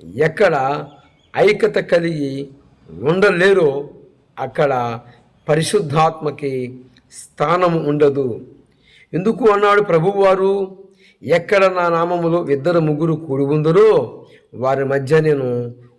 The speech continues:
ఉంటానని" వాగ్దానం ఎందుకు చేశాడు? ప్రియమైన నా యొక్క భారతదేశ ప్రజలారా, ప్రియమైన సార్వత్రి సంఘములో ఉన్న ప్రజలారా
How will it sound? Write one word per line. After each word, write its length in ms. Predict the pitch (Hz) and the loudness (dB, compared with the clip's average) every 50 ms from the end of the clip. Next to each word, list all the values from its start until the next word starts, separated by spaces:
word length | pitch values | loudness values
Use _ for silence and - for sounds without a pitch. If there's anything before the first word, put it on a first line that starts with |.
| _ - 104 | _ -8 -4
ఉంటానని" 480 | 139 156 156 151 175 165 165 160 156 | -4 -4 -2 0 0 2 2 2 2
వాగ్దానం 580 | 151 143 139 147 151 143 135 147 151 165 175 165 | 2 2 2 2 0 0 0 0 0 2 2 0
ఎందుకు 240 | 147 143 160 175 190 | 0 0 -2 -4 0
చేశాడు? 720 | 180 190 196 175 190 196 190 190 185 190 190 190 190 190 - - - - _ _ _ _ _ _ _ - _ _ _ _ _ _ _ _ - - | 2 2 2 4 4 2 2 4 4 2 2 2 -2 -6 -14 -20 -20 -20 _ _ _ _ _ _ _ -20 _ _ _ _ _ _ _ _ -8 -6
ప్రియమైన 720 | - 165 156 165 175 175 165 156 143 135 143 156 165 - - - - _ _ _ _ _ _ - | -2 0 2 2 2 2 2 2 2 0 0 -4 -6 -10 -14 -20 -20 _ _ _ _ _ _ -14
నా 280 | 85 104 123 139 147 156 | -8 -4 -2 0 2 4
యొక్క 600 | 156 160 151 156 - 151 127 123 131 135 160 156 - - _ _ _ _ _ _ | 4 4 2 0 -2 -4 -4 -4 -4 -6 -8 -12 -16 -20 _ _ _ _ _ _
భారతదేశ 720 | - 78 76 120 135 156 170 175 170 151 147 160 156 - - 160 131 123 120 135 135 - - _ _ _ _ _ _ _ _ - | -16 -8 -4 -2 0 0 0 -2 -2 -4 -2 -2 -2 -2 -2 -4 -4 -4 -6 -10 -12 -18 -20 _ _ _ _ _ _ _ _ -10
ప్రజలారా, 580 | 147 139 131 180 175 180 170 160 147 139 95 - - - - _ _ _ _ _ _ _ _ _ | -6 -2 0 0 2 2 2 2 0 -4 -6 -8 -14 -18 -20 _ _ _ _ _ _ _ _ _
ప్రియమైన 680 | - 131 151 165 175 180 180 175 160 135 110 101 110 - - _ _ _ _ _ _ _ _ - | 0 0 0 2 2 0 0 0 -2 -4 -6 -8 -12 -16 -20 _ _ _ _ _ _ _ _ -16
సార్వత్రి 920 | - - 135 151 170 180 180 185 175 180 185 165 170 170 165 - - - - - - - | -8 -4 -2 -2 0 0 0 -2 -2 -4 -4 -2 -2 -2 -4 -6 -14 -20 -20 -14 -8 -4
సంఘములో 600 | 143 156 160 180 180 185 190 185 175 170 175 175 | -2 0 2 2 2 4 2 4 4 4 2 2
ఉన్న 240 | 165 160 160 160 | 2 0 0 0
ప్రజలారా 800 | 156 - - 135 127 147 170 170 170 170 170 170 156 - - | -2 -2 -4 -4 0 2 2 4 4 2 2 0 -2 -2 -6